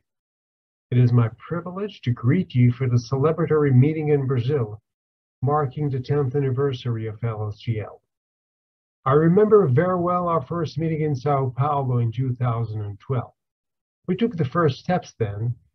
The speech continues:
but it was obvious to me that this is going to be a great success. This was so because from the very first moments, the League was not only about being innovative and professional, but also about being inclusive and most importantly,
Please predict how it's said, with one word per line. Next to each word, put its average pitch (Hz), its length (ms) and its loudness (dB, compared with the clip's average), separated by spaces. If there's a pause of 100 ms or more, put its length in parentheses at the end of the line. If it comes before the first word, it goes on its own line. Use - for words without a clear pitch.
(220)
but 170 100 -2
it 185 120 2
was 180 160 0
obvious 208 560 2
to 202 160 0
me 196 160 0
that 175 160 -2
this 165 160 -2
is 170 100 -4
going 160 300 -2
to 147 80 -4
be 151 160 0
a - 20 4
great 123 500 0
success. - 640 -10 (560)
This 123 140 -4
was 123 240 -2
so 160 180 4
because 143 360 0
from 120 160 2
the 113 80 -2
very 127 420 -2
first - 300 -8
moments, - 460 -2 (380)
the 131 80 -4
League 165 280 0
was 147 180 0
not 175 180 0
only 170 340 2
about 143 360 2
being 139 300 0
innovative 147 520 0
and 120 160 0
professional, 117 680 -8 (640)
but 190 100 -4
also 202 320 -2
about 151 320 0
being 143 220 -2
inclusive 139 720 -4
and 120 200 2
most 220 320 -2
importantly, 117 720 -4